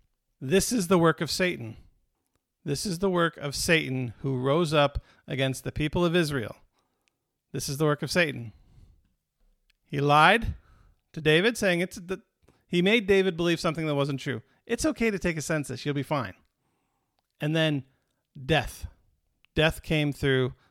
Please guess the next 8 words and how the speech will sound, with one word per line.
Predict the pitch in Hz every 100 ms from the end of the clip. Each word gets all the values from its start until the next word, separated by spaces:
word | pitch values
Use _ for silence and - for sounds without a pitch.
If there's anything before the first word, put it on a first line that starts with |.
| _
Satan. | - 139 117 139 117 _ _ _ - _ _ _ _
Okay, | 151 208 175
so | - 160
we're, | 156 - _ - 156 143 -
we're | 160 170
through | - 180
the | 165
first, | - 190 180 -